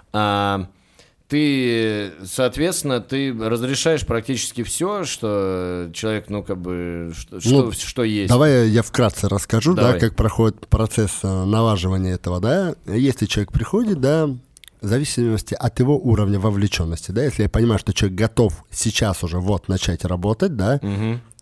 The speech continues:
Speaker 2: мы сразу приступаем к тому, что я, мы скачиваем приложение прямо во время тренировки, в конце тренировки мы его разбираем, как им пользоваться,
Speaker 1: Мгм.
Speaker 2: и первую неделю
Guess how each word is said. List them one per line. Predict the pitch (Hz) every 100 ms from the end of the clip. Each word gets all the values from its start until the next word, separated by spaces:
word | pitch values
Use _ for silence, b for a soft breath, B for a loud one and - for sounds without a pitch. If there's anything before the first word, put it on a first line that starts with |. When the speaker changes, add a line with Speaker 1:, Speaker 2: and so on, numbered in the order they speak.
| -
Speaker 2:
мы | 135
сразу | 143 131 117 95
приступаем | - 101 - - 101 92
к | -
тому, | 107 143
что | 175 - 139 - B B _
я, | 156 147 92 78
мы | 110
скачиваем | 101 95 87 87 85
приложение | - 107 123 165 190 180
прямо | - 151 147
во | 143
время | 151 147
тренировки, | 143 139 139 139 127 - 120 B B
в | -
конце | 123 127 131
тренировки | 113 92 98 98 92 -
мы | 107 117
его | 92 90
разбираем, | 92 92 98 92 92
как | - 98 -
им | 85
пользоваться, | - 98 101 131 156 107 101
Speaker 1:
Мгм. | 104 135 B -
Speaker 2:
и | 131
первую | - 143 113 101 104
неделю | 117 123 160 208 127